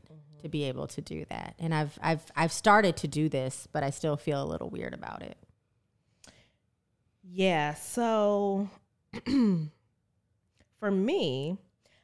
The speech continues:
Speaker 1: I would say the challenge that I'm, um, wanting to make progress on in the season ahead, uh,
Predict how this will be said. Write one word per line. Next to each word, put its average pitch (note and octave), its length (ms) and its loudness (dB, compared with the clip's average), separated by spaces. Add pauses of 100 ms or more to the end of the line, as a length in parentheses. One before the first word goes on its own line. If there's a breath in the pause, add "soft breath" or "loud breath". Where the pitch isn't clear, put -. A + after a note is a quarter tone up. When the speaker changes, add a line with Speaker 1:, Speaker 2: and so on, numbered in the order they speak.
(140 soft breath)
Speaker 1:
I G3 80 0
would F#3 160 2
say D#3+ 680 2
the F#3 100 -2
challenge C4 640 0
that G3 160 0
I'm, F3+ 380 0 (120)
um, D#3+ 360 -2
wanting F3+ 220 2
to F#3 120 -6
make D#3+ 220 0
progress E3 420 2
on D#3+ 180 0
in D#3 140 0
the D#3+ 80 0
season D#3+ 340 -2
ahead, D#3 500 4 (680 soft breath)
uh, D3 680 0